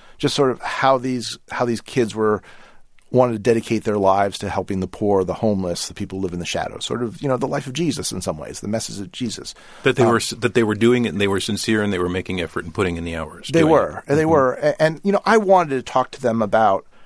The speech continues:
Speaker 1: sort of the issues that I thought define evangelicals, abortion, gay rights, and, you know, they would talk to me about it.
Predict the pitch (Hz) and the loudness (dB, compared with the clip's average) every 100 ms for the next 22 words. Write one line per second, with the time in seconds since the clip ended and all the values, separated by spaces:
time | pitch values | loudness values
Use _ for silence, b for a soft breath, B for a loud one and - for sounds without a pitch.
0 | b - 120 98 90 - 127 - 107 90 | b -2 0 0 -10 -4 -4 -2 -4 -4
1 | 85 90 - 92 80 - 87 85 80 85 | -4 -4 0 0 0 -4 -4 -4 -8 -8
2 | 82 85 - 67 - - - 95 95 95 | -8 -8 -12 -16 -18 -18 -10 -4 0 0
3 | - 90 85 87 87 85 82 69 71 - | 0 -4 -4 -6 -4 -4 -4 -6 -10 -10
4 | - - - 76 123 131 - 92 87 87 | -8 -8 -6 -4 -2 -2 0 -2 -4 -8
5 | 85 76 90 95 | -8 -4 -2 -4